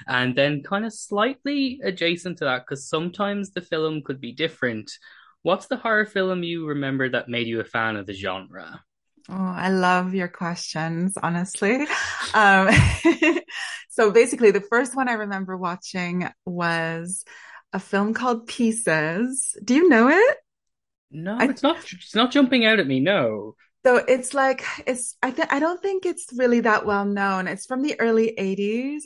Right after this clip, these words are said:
Speaker 2: I think
Speaker 1: Mm-hmm.
Speaker 2: nineteen eighty-two. And, um, 'cause I'm like, I'm a Gen Xer, so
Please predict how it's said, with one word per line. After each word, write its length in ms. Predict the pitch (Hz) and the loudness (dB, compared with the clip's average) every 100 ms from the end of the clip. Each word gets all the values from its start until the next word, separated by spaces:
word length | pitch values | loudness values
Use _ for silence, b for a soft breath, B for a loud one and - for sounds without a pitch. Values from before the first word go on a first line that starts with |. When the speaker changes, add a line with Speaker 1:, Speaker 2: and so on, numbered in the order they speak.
| 269 | -6
Speaker 2:
I 40 | |
think 220 | 233 285 | -4 -4
Speaker 1:
Mm-hmm. 200 | 220 220 | -4 -2
Speaker 2:
nineteen 380 | 202 202 202 208 | 0 0 -2 -2
eighty-two. 800 | 196 190 190 - 202 160 160 185 202 B B B B | 0 -2 -4 -4 -4 -4 -6 -8 -12 B B B B
And, 440 | 190 190 180 180 180 - | 0 0 0 -4 -6 -2
um, 580 | 175 175 170 175 175 - - | -2 -2 -4 -8 -10 -14 -10
'cause 140 | 202 - | -8 0
I'm 280 | 196 202 202 | 2 2 0
like, 180 | 185 - | 0 0
I'm 140 | 196 202 | 0 0
a 40 | |
Gen 220 | 190 185 | 0 -2
Xer, 720 | 180 175 - - 160 147 151 185 | -2 -4 -6 -6 -2 0 -2 -6
so 420 | - 170 160 | -2 2 2